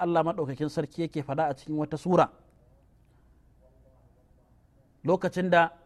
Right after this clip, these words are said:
ya kai haketo ƙissar waɗansu masu gona, mai gona da Allah ya bashi arziki,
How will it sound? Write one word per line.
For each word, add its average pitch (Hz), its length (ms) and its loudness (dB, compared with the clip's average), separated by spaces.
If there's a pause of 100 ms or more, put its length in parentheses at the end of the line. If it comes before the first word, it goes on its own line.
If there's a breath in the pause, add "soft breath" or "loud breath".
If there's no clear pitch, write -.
(1400)
ya 180 100 2
kai 185 140 -4
haketo 175 440 -6
ƙissar 208 500 0 (440)
waɗansu 185 360 -2
masu 160 260 -6
gona, 185 340 0 (1700)
mai 147 140 0
gona 202 320 2
da 190 120 0
Allah 190 240 0
ya 170 60 0
bashi 185 300 -2
arziki, 180 500 -2